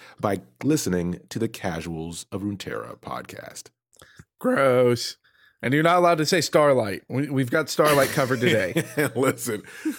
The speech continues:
Speaker 1: okay, there's some, uh, disclaimer. There's some cheesy stuff here. So in part one, hopefully you did your homework and listen to part one,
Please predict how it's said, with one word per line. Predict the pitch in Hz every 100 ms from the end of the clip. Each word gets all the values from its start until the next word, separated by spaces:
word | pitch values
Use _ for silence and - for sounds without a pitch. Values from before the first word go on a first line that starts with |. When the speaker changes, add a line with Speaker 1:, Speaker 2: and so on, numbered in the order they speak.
| - -
Speaker 1:
okay, | 143 127
there's | 131 -
some, | 190 -
uh, | 147 131 110 135 82
disclaimer. | 143 170 139 113 92
There's | 98 175
some | 160
cheesy | - 160 139
stuff | 123 113 104
here. | 101 98
So | 113 107
in | 139 135 123 - -
part | 160 196
one, | - 117 92 80 87 - - 67 73 -
hopefully | - 92 110
you | 107
did | 107
your | 107
homework | 110 95
and | 87
listen | 85 -
to | 92
part | 98 104
one, | 82 73 58